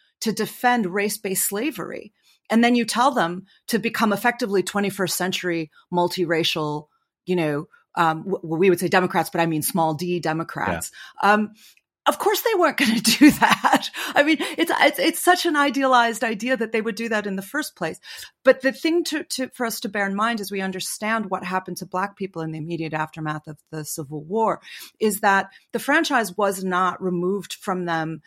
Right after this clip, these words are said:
Speaker 1: simply by hook or by crook, although the, the pl-, the plantocracy did everything that they could think of, the slavocracy, um, a-, a-, any, any way that they could. But,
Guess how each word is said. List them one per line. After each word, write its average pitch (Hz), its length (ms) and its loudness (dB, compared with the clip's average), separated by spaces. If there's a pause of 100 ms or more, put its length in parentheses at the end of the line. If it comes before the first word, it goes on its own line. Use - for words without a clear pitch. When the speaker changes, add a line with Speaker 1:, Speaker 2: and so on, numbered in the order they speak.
(140)
Speaker 1:
simply 220 440 0
by 175 180 2
hook 190 240 -8
or 165 60 -2
by 156 160 -4
crook, - 380 -2
although 160 420 -2
the, 165 320 0
the 175 60 -2
pl-, - 320 -8
the 180 80 -4
plantocracy 170 1000 -2
did 170 220 0 (140)
everything 190 640 2
that - 160 -6
they 151 100 -4
could 151 180 -14
think 190 280 -4
of, - 180 -12
the 170 80 -12
slavocracy, 147 800 -4 (320)
um, 160 280 2
a-, 151 160 -4
a-, - 180 -8
any, 196 300 4
any 220 280 6
way 160 240 4
that 151 160 -8
they 160 100 -6
could. 202 300 -6 (360)
But, - 180 4